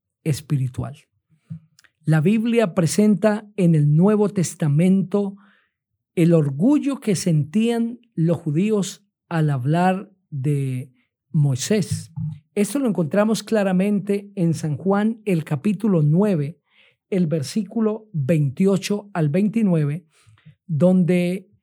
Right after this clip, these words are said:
se expresa claramente que los judíos sentían un orgullo de considerarse discípulos de Moisés, de considerar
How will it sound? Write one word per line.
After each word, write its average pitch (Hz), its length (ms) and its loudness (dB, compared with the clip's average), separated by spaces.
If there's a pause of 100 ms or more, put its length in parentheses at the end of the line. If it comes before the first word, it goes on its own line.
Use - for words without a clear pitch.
(260)
se 175 520 -2
expresa 226 760 -2
claramente 196 840 2
que 160 120 -2
los 165 140 0
judíos 180 380 0
sentían 208 640 -2
un 185 160 4
orgullo 208 640 -2 (320)
de 156 500 -2 (140)
considerarse 202 1160 0
discípulos 170 1400 -2
de 156 240 -4
Moisés, 135 600 -6 (320)
de 170 240 0
considerar 180 840 0